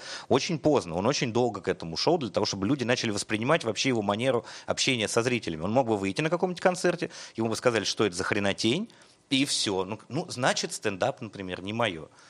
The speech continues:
А он вкручивал этот вот шуруп в стену зрительского непонимания до той с-, м, с-, степени, пока он с той стороны не пробил этого зрителя, или зрители не начали смеяться. Далеко не каждый обладает так-, такой волей к тому, чтобы долго что-то делать.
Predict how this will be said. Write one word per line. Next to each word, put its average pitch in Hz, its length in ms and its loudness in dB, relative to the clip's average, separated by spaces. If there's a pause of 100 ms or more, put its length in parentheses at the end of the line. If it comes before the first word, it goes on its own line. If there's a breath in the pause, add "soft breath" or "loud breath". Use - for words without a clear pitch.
(220 soft breath)
А 85 80 -2
он 190 120 4
вкручивал 202 640 2
этот 185 240 0
вот 147 180 2 (260 loud breath)
шуруп 175 500 2
в - 40 -2
стену 156 440 2
зрительского 139 540 2
непонимания 135 580 2
до 107 100 -4
той 190 180 2
с-, - 180 -6
м, 160 340 -10 (260 loud breath)
с-, 139 540 -8
степени, 170 420 2
пока 160 400 8
он 147 100 0
с - 160 -4
той 151 140 6
стороны 135 300 6
не 117 80 0
пробил 135 360 4
этого 170 220 4
зрителя, 151 400 2
или 107 160 2
зрители 131 320 0
не 107 100 0
начали 117 240 -2
смеяться. 107 460 -2 (460 loud breath)
Далеко 156 280 2
не 190 120 0
каждый 120 320 6
обладает 120 380 4
так-, - 240 0
такой 120 280 6
волей 160 320 4
к - 80 -12
тому, 113 200 4
чтобы 117 220 -2
долго 117 300 2
что-то 113 320 -2
делать. 82 320 -6